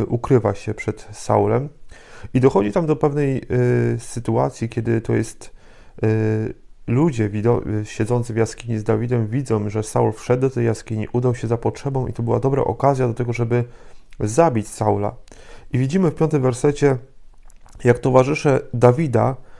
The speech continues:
szeptali: „Nadszedł dzień, o którym powiedział ci Pan: oto ja wydam ci w ręce twoich wrogów i uczynisz z nimi to, co uznasz za właściwe”. Dawid jednak wstał i niepostrzeżenie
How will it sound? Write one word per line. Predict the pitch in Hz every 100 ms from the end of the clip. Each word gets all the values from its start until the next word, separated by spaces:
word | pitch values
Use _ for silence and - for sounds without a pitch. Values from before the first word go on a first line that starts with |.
| -
szeptali: | - - 120 - 131 123 117 - - - - -
„Nadszedł | 143 170 - 147 120
dzień, | 147 139 113 113 -
o | 120
którym | 139 131 123
powiedział | 123 143 139 131
ci | - 127
Pan: | 117 104 110
oto | 113 120 127
ja | 143 156
wydam | 139 139 131
ci | 120 120
w | 120
ręce | 139 135 123
twoich | - 123 117
wrogów | 123 143 143 131 -
i | 127
uczynisz | 120 151 151 131
z | 135
nimi | 131 123
to, | 123 147 156
co | - 131
uznasz | - 143 139 139 123
za | 131
właściwe”. | 131 120 - 123 98 104 - - -
Dawid | 113 143 151 120 113
jednak | 117 117
wstał | - - 131 156 165 - - - - - - -
i | 143
niepostrzeżenie | 135 139 - 135 143 151